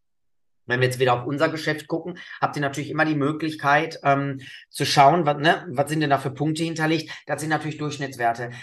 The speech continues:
Leute, es geht hier nicht um Perfektion, es geht um Fortschritt. Es geht darum, dass du überhaupt dich damit mal beschäftigst. Und nicht,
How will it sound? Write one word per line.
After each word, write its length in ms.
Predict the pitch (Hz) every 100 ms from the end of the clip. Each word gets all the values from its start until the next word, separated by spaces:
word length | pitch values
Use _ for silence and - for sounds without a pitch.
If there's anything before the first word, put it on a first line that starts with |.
| -
Leute, 540 | 151 180 185 143 120 147
es 240 | 147 123
geht 260 | 147 170 -
hier 160 | 170
nicht 220 | 156 156
um 100 | 160
Perfektion, 580 | 139 160 156 - - 160
es 140 | 160 -
geht 160 | 156
um 120 | 143
Fortschritt. 520 | 127 156 170 139 110 - - -
Es 140 | -
geht 220 | 147 151
darum, 320 | 151 180 165
dass 160 | 160 160
du 80 | 160
überhaupt 360 | 143 147 -
dich 100 | 202
damit 260 | - 123 127
mal 120 | 123
beschäftigst. 500 | 117 - 127 127 120
Und 80 | 170
nicht, 120 | 160